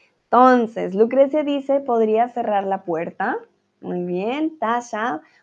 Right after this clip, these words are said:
"¿Podría cerrar la puerta, por favor?". Claro, si ponemos el por favor, también mucho mejor.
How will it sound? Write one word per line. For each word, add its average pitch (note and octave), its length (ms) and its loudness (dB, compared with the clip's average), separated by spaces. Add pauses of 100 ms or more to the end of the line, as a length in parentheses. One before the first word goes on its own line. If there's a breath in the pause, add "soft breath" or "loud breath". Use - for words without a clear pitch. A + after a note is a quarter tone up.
"¿Podría G#3 420 2
cerrar F3+ 400 -4
la E3+ 180 -4
puerta, F3 420 -4
por F#3+ 180 -6
favor?". G3 560 0
Claro, A#3 580 2
si G#3+ 120 -4
ponemos G3+ 460 -6
el C4+ 160 -2
por A3+ 240 -2
favor, F#3 600 0 (880)
también G#3 580 2 (560)
mucho G#3 400 2
mejor. A3 540 -4